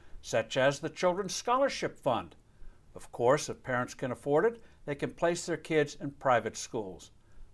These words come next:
But the legacy school system has the powerful advantage of being funded by the government, mostly via property taxes.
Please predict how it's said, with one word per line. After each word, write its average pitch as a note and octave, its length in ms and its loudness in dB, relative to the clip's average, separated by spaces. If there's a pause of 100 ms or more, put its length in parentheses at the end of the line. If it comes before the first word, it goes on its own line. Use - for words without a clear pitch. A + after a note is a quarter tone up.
(120)
But - 260 8 (380)
the G#2 100 -10
legacy F3 480 2
school F#3+ 320 0
system F#3 440 -6
has E3+ 220 0
the - 120 0
powerful A3 720 4
advantage A#2 600 0 (300)
of G#2+ 140 -8
being C#3 200 2
funded D3+ 460 2
by F3 140 8
the F3 100 0
government, G#3 440 4 (420)
mostly D#3 420 0
via C3+ 320 0
property C#3 640 2
taxes. - 680 -2